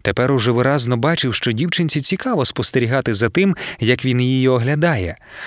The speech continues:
Але це водночас було дуже небезпечно, що подумає її мама, коли застане малу такою розкаряченою. "Ну, купайся", — сказав Бумблякевич, "купайся", і бризнув на неї водою. Дівчинка засміялася,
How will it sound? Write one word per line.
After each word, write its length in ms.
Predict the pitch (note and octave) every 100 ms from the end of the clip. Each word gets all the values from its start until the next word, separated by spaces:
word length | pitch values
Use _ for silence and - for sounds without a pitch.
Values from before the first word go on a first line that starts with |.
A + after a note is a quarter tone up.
| -
Але 240 | - G2 G2+
це 140 | -
водночас 440 | C3 B2 C3 C3+ G#2+
було 240 | A2 B2
дуже 260 | A2 A#2+ A#2+
небезпечно, 720 | A2+ A#2+ - F#3+ - G#2+ F#2+
що 260 | - C#3+
подумає 440 | C#3 C#3 E3 E3 E3+
її 320 | E3 D3+ E3
мама, 400 | F3+ A#3 E3 F#2 - -
коли 220 | - B2
застане 480 | A#2 C3 - E3+ D3+
малу 320 | C#3 B2+ F3
такою 580 | F3 B2+ - D#3+ F#3 F3 -
розкаряченою. 1040 | - C3+ - F#3+ G#3 A3 - G2+ G2 E2+ - _ - - - -
"Ну, 260 | F3+ A#3+ - -
купайся", — 500 | - - A2 E2+ G#2+
сказав 320 | - G#2+ G#2+
Бумблякевич, 640 | A2 A2+ G#2+ - E2+ F2 - - - -
"купайся", 580 | - G3+ A2 E2+ - E2+ - - F#3+
і 100 | A3
бризнув 460 | G#3+ C#3+ C#3+ F#3
на 80 | F#3
неї 200 | C#3+ D#3
водою. 420 | E3+ C3+ F#2 E2+ - - - -
Дівчинка 440 | A2 G3 B3 A3+
засміялася, 800 | G3+ F#3 C3 G2 F#2+ A#2 C#3 F3+